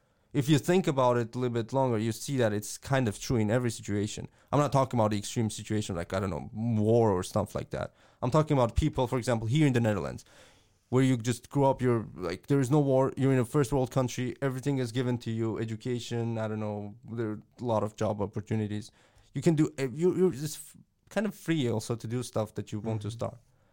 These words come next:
Speaker 1: You know, there's always an option for you to do something. So you can always try and find what li-, what you like most. And th-, I think that's, this, this can be, like, the whole theme of, uh, could be summarized, like, as a theme of our
Speaker 2: Yeah.
Speaker 1: first episode. You know, find something that you, that you enjoy.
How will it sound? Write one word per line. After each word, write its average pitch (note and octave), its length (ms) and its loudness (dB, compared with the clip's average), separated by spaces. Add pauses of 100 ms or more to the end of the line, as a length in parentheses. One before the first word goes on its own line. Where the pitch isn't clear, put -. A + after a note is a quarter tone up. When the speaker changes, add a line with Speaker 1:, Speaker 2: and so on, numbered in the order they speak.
(800)
Speaker 1:
You - 80 0
know, C#3+ 140 2 (120)
there's F3+ 220 6
always G3+ 320 2
an E3+ 100 2
option G3+ 260 0
for A#2 140 -4
you A#2+ 80 -2
to A#2 100 -6
do D#3+ 160 0
something. - 400 -8
So - 140 -2
you A#2+ 160 2
can C#3 160 2
always E3 380 4
try D#3+ 260 2
and C#3 140 0
find C3+ 420 0
what A#2 300 4 (160)
li-, A2 180 0
what B2 260 0
you C3+ 140 0
like B2+ 280 0
most. C3 460 -4
And A#2+ 220 -2
th-, - 120 2
I C3 100 0
think D#3+ 240 0
that's, D3+ 180 -2
this, - 380 -8
this C3 160 -10
can C#3 140 -4
be, C3 100 -2
like, A#2+ 160 -2
the A#2+ 80 -4
whole B2 240 -2
theme A#2+ 320 0
of, A2 120 -2 (440)
uh, A#2+ 200 0
could C3 140 -2
be A2+ 60 -2
summarized, A#2 400 2
like, G#2+ 120 -2
as G#2 120 2
a G2+ 40 -6
theme A2+ 320 0
of G#2 280 -2
our G#2+ 340 4
Speaker 2:
Yeah. - 80 -6
Speaker 1:
first - 260 -2
episode. G#2 460 -2 (340)
You B2+ 80 0
know, A2 80 0
find C#3 360 4
something B2+ 540 -2
that A#2+ 220 -2
you, A2+ 140 -2 (140)
that G#2+ 180 -4
you G#2 60 2
enjoy. G#2+ 400 -2